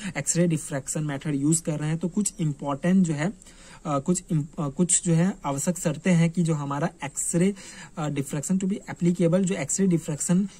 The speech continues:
तभी एप्लीकेबल होगा जब हमारा mat-, मटेरियल जो होगा वो क्रिस्टलाइन होगा या फिर क्रिस्टल फॉर्म में होगा, ठीक है। और ये जो, अ, क-, अ, ठीक है, अ, एक्सरे analysis could be successfully employed for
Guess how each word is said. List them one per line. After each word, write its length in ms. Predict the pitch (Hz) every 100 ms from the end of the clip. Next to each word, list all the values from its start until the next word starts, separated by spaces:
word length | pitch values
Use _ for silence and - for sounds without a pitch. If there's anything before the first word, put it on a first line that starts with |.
| -
तभी 220 | 156 175
एप्लीकेबल 500 | 196 175 170 160 160
होगा 200 | 165 180
जब 160 | 170 160
हमारा 280 | 151 156
mat-, 640 | 160 135 131 127 120 - -
मटेरियल 440 | 139 147 151 185
जो 100 | 165
होगा 180 | 147 147 196 - - 160
वो 60 |
क्रिस्टलाइन 600 | 180 202 185 208 175 139
होगा 180 | 131 131
या 100 | 139
फिर 160 | 156 202
क्रिस्टल 400 | - 160 - 180
फॉर्म 240 | 160 127
में 100 | 135
होगा, 360 | 160 151 131 113 - - -
ठीक 140 | 208 185
है। 140 | 135 - 165 -
और 120 | 151
ये 140 | 151
जो, 180 | 160 175
अ, 180 | 185 180
क-, 160 | 139 -
अ, 420 | 143 131 131 135 160 - - - - - - - - -
ठीक 120 | 190
है, 160 | 170 131 - - - -
अ, 80 | 160 147
एक्सरे 380 | - 180 226 202
analysis 500 | 170 160 156 208 196
could 280 | - 208 202
be 160 | 233 175
successfully 640 | - 220 - 214 226 165
employed 400 | 139 143 151 165
for 120 | 165